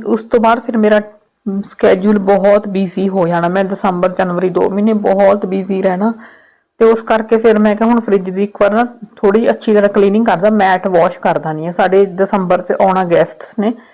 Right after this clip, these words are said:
ਤੇ ਉਸ ਕਰਕੇ ਮੈਂ ਬਿਜ਼ੀ ਹੋ ਜਾਣਾ, ਫਿਰ ਮੇਰਾ ਟਾਈਮ ਨਹੀਂ ਲੱਗਣਾ। ਹੁਣ ਥੋੜ੍ਹੀ ਬਹੁਤ ਕੱਪੜਾ ਹੈ ਮੈਂ ਮਾਰ ਦਿਆ ਕਰੂੰਗੀ, ਐਂ ਤਾਂ ਹੈ ਨਹੀਂ ਬਿਲਕੁਲ ਸਫਾਈ ਨਹੀਂ ਕਰੂੰਗੀ,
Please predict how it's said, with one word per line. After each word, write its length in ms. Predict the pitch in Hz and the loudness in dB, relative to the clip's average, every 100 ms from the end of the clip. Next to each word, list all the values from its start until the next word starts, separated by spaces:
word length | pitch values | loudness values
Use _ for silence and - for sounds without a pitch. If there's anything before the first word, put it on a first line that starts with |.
| _ _ - | _ _ 0
ਤੇ 60 | |
ਉਸ 140 | 233 226 | 0 0
ਕਰਕੇ 320 | 233 226 247 | -2 0 0
ਮੈਂ 320 | 226 226 220 | 2 4 4
ਬਿਜ਼ੀ 320 | 214 202 190 | 2 0 2
ਹੋ 160 | 208 175 | 2 2
ਜਾਣਾ, 200 | 180 196 | 2 0
ਫਿਰ 220 | 208 214 | 0 2
ਮੇਰਾ 180 | 208 208 | 2 2
ਟਾਈਮ 320 | 208 185 185 | 2 -2 -2
ਨਹੀਂ 120 | 180 | -4
ਲੱਗਣਾ। 220 | 170 175 | -2 0
ਹੁਣ 200 | 202 220 | 2 0
ਥੋੜ੍ਹੀ 300 | 220 226 214 | 2 2 4
ਬਹੁਤ 180 | 247 254 | 2 2
ਕੱਪੜਾ 360 | 285 262 220 220 | 0 -2 0 0
ਹੈ 120 | 226 | 2
ਮੈਂ 120 | 214 | 2
ਮਾਰ 240 | 208 160 156 | 2 0 0
ਦਿਆ 140 | 170 | -4
ਕਰੂੰਗੀ, 320 | 170 175 202 | -2 -4 0
ਐਂ 120 | 214 | 0
ਤਾਂ 100 | 202 | 0
ਹੈ 100 | 196 | -2
ਨਹੀਂ 100 | 190 | -2
ਬਿਲਕੁਲ 260 | 202 214 233 | -2 -2 -2
ਸਫਾਈ 360 | 226 220 196 196 | -4 -2 0 0
ਨਹੀਂ 120 | 196 | 0
ਕਰੂੰਗੀ, 380 | 185 190 294 | -2 0 -2